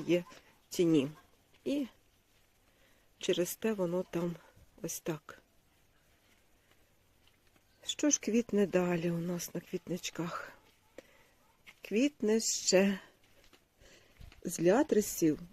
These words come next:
Ось якщо рожевий ліатрис, він раніше відквітає, а білий ліатрис, він є пізніший. Це я вже помітила два роки поспіль.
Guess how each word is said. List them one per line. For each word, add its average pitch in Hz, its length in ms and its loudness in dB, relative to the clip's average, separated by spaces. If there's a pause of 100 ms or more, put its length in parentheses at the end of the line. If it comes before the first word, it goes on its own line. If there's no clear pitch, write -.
(120)
Ось 175 300 0
якщо - 340 2
рожевий 226 460 4
ліатрис, 165 680 -2
він 214 300 2 (120)
раніше 185 520 2
відквітає, 151 800 -4 (800)
а 143 120 0
білий 240 480 4
ліатрис, 160 600 -2
він 170 400 0
є 180 180 2
пізніший. 156 800 2 (1300)
Це - 140 -6
я 170 140 2
вже 147 160 0
помітила 156 680 0 (120)
два 156 120 2
роки 151 300 -4
поспіль. - 500 0